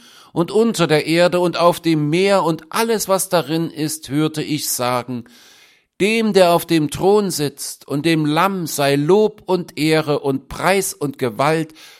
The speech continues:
von Ewigkeit zu Ewigkeit.“ Und die vier Gestalten sprachen: „Amen.“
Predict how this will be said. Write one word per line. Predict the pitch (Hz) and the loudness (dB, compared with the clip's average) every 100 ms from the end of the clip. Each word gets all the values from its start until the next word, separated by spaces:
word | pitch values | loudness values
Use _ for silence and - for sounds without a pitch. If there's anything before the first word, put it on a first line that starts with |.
| _ | _
von | - - 196 220 | -18 2 4 4
Ewigkeit | 170 180 180 160 - - 139 135 135 _ | 0 -2 -2 -2 -4 -6 -4 -2 -4 _
zu | - 226 202 | -8 -4 -4
Ewigkeit.“ | 123 120 98 92 - 98 95 _ _ _ _ _ _ _ _ _ - | -6 -8 -8 -12 -14 -14 -16 _ _ _ _ _ _ _ _ _ -14
Und | 98 | -8
die | 120 | -6
vier | 120 - 208 | -4 0 2
Gestalten | 196 180 - 143 151 151 151 | 2 0 0 2 2 0 -6
sprachen: | - 104 123 127 123 127 123 - _ _ - | -6 -4 -2 -2 -4 -4 -6 -8 _ _ -8
„Amen.“ | 107 123 131 123 107 82 | -2 0 2 2 0 -6